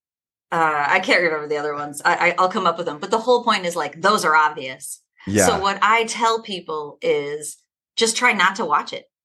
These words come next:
Speaker 1: for, for a month. You don't
Speaker 2: Yeah.
Speaker 1: even need, like, you don't need a
Speaker 2: <laughs>
Speaker 1: quiz. You don't need anybody to tell you anything.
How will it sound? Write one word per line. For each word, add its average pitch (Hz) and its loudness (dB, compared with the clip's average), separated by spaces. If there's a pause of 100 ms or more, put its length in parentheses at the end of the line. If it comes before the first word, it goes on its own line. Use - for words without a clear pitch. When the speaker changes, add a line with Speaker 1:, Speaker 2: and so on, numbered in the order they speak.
(140)
Speaker 1:
for, 156 -2 (120)
for 214 2
a 170 0
month. 220 0 (380)
You 214 2
don't 233 6
Speaker 2:
Yeah. 262 2
Speaker 1:
even 220 0
need, 202 -8
like, 170 -2
you 190 -2
don't 226 2
need 226 2
a 269 0
Speaker 2:
<laughs> 135 -4
Speaker 1:
quiz. 190 0
You 190 -4
don't 226 2
need 208 -4
anybody 226 0
to 220 -10
tell 180 -2
you 175 -4
anything. 202 -6